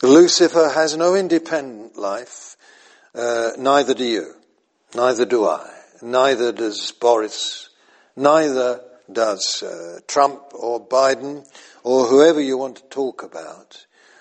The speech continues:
We receive our breath from God, whether we hate him or not,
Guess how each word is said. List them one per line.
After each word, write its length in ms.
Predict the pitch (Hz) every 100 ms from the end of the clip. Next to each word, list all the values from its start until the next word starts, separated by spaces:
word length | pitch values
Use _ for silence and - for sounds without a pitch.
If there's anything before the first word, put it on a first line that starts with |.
| _
We 560 | 113 120 143 156 160 156 -
receive 920 | 127 127 - - 165 131 120 131 - _ _ _
our 200 | 131 123
breath 760 | 120 135 135 123 123 - - - _ _ _
from 300 | - 120 117
God, 580 | 110 120 98 76 - - - _ _ _ _ _ _ - - _ _
whether 420 | - 110 147 143 139
we 220 | 139 135
hate 320 | - 147 143
him 140 | 135
or 100 | 135
not, 260 | 131 117